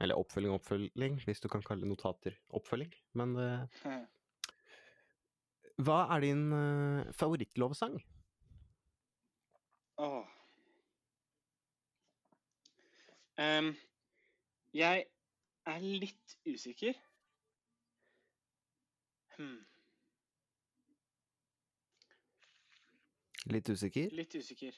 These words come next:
Speaker 2: Eh, åh.
Speaker 1: Det, altså, jeg, jeg kan jo si hva min er, da. Eh,
Speaker 2: Ja.
Speaker 1: min for øyeblikket er, eh,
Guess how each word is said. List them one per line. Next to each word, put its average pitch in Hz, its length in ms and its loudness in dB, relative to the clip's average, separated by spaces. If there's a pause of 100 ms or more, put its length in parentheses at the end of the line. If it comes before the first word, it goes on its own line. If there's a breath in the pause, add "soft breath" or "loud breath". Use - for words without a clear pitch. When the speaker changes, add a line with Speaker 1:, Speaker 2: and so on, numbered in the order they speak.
(120)
Speaker 2:
Eh, 147 720 -2 (1400 loud breath)
åh. - 400 -8 (1900 loud breath)
Speaker 1:
Det, - 160 -4 (1700 loud breath)
altså, 135 260 0
jeg, 131 140 -4
jeg 156 180 2
kan 165 80 4
jo 180 80 4
si 170 100 2
hva 147 160 4
min 113 300 2
er, 190 220 2
da. - 40 2 (200)
Eh, 151 420 0 (180)
Speaker 2:
Ja. 175 140 -2
Speaker 1:
min 160 380 4
for 143 240 0
øyeblikket 135 680 0
er, 127 340 2
eh, 143 640 -2